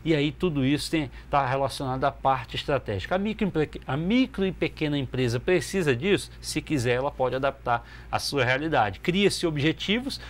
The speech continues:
por meio de quatro perspectivas, que é que eu vou colocar aqui agora, coloca aí na tela. Aprendizado e crescimento, base da organização que envolve as pessoas, infraestrutura de tecnologia, prediais, et cetera.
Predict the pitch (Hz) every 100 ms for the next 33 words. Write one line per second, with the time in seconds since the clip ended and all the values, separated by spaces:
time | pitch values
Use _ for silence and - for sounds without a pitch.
0 | - 165 151 165 147 - 185 214 - 160
1 | - 170 - - 214 233 - 160 170 143
2 | 156 147 147 135 - 165 135 175 233 151
3 | 151 160 151 135 156 196 226 - - -
4 | - - - - - 165 170 185 190 160
5 | 139 156 147 160 156 - 170 175 240 -
6 | - - - - 110 151 233 240 196 190
7 | 185 170 180 151 160 - 165 151 - 139
8 | 139 139 139 - 214 - 208 196 185 -
9 | - - - 233 233 214 - 196 170 175
10 | 143 156 147 - 156 170 120 160 160 -
11 | 180 170 147 135 147 143 117 139 - -
12 | 135 139 147